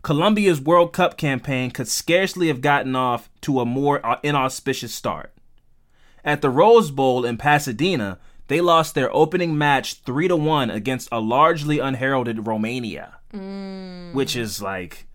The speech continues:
Speaker 1: what, what do they even export in Romania? Like vampires and
Speaker 2: Vodka,
Speaker 1: vodka?
Speaker 2: probably.
Speaker 1: Yeah, I mean, like, yeah, what is, so they lost to, you know, a very small country.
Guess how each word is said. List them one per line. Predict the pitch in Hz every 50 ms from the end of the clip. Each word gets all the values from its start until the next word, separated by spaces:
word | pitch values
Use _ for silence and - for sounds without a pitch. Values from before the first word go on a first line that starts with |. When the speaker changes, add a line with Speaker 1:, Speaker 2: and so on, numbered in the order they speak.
| - _ _ _ _ _ _ - - - - - - -
Speaker 1:
what, | - 120 135 - - -
what | 57 65 117 147
do | 156 160
they | 147 139 139
even | 139 139 139 135 113 110 107 104 98 - - - -
export | - 165 - - - - 117 107 -
in | 101 101
Romania? | 98 95 95 - 98
Like | 98 90 -
vampires | - 101 107 120 143 143 143 139 143 143 143 139 139 135 120
and | 110 107 104 104 101 98 98 98 95 - - _ _ _ _ _ _ - _ _ _ _ _ _ _ _ _ _ _ - - 85 - - - _ _ - - _ _ -
Speaker 2:
Vodka, | - 165 131 151 - - - - - - _ 110
Speaker 1:
vodka? | 113 117 127 135 - - 165 160
Speaker 2:
probably. | 160 147 156
Speaker 1:
Yeah, | 185 185 131 104
I | 110
mean, | 120 120 120
like, | 120 120 117 107 117 113 107
yeah, | 107 123 160 139
what | 101 98 131 156
is, | 156 135 - - -
so | - - - 127 120
they | 127 123 139 139
lost | 151 151 147 143 143 - -
to, | - 135 117 107 - - _ _ _ _ -
you | - 151 139
know, | 117 98 92 87 85 - _
a | 117 117
very | 107 107 160 160 139 117
small | - - 123 104 95 92
country. | - 95 85 - - - 64 -